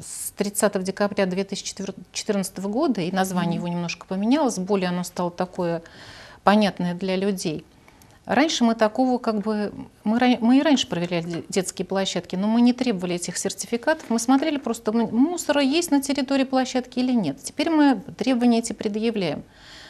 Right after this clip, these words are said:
Speaker 1: Но те площадки, которые были установлены до две тысячи тринадцатого года, естественно, они устанавливались, допустим, строительными организациями, передавались иногда, вот управляющие компании не принимали эти сертификаты, они, ну, как бы не нужны никому были.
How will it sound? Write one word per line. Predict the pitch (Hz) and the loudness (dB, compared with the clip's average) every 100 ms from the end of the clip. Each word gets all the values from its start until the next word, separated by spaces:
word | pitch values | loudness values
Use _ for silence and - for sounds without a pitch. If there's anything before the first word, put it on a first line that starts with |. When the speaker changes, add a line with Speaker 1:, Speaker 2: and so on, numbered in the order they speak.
| - | -12
Speaker 1:
Но | - 233 | -2 0
те | 240 277 | 2 2
площадки, | 262 254 254 240 | 2 2 0 -2
которые | 208 214 214 214 | -2 0 0 -2
были | 214 208 | -2 -2
установлены | - 196 - 214 214 190 185 185 | -2 -4 0 2 2 0 -2 -2
до | 175 233 | 0 0
две | 190 190 | 2 0
тысячи | 190 190 - - | -2 -8 -8 -10
тринадцатого | - 185 196 185 - 180 | -6 -2 -2 -4 -8 -6
года, | 202 269 285 277 277 - - - | -2 0 0 0 -2 -8 -20 -10
естественно, | 214 - 254 226 190 | -8 -4 -4 -2 -2
они | 190 196 185 | -2 -2 -4
устанавливались, | - - 196 202 190 180 175 175 170 | -6 -4 -2 0 0 -2 -4 -4 -2
допустим, | 175 175 175 170 | -4 -6 -8 -10
строительными | - 180 180 170 170 170 165 | -8 -2 -2 -2 -6 -4 -4
организациями, | 165 165 170 180 226 311 330 - 240 | -4 -4 -4 -4 2 2 2 0 0
передавались | 240 196 202 208 202 180 180 | 0 -2 0 0 0 -2 -4
иногда, | 185 190 185 170 | -4 -2 -2 -2
вот | 160 - | -4 -12
управляющие | 175 185 180 170 - | -6 -6 -4 -8 -6
компании | 175 - 175 165 | -8 -4 -6 -2
не | 185 302 | 0 0
принимали | 302 269 262 254 240 | 4 4 6 4 2
эти | 233 214 | 0 -4
сертификаты, | - 208 - - - 208 202 | -4 -6 -6 -10 -2 -2 -2
они, | 196 | -2
ну, | 214 330 | -2 0
как | 302 240 | 0 2
бы | |
не | 254 | 4
нужны | 247 240 190 170 | 6 4 2 -4
никому | 160 - 165 | -4 -6 -6
были. | 160 165 160 | -6 -6 -8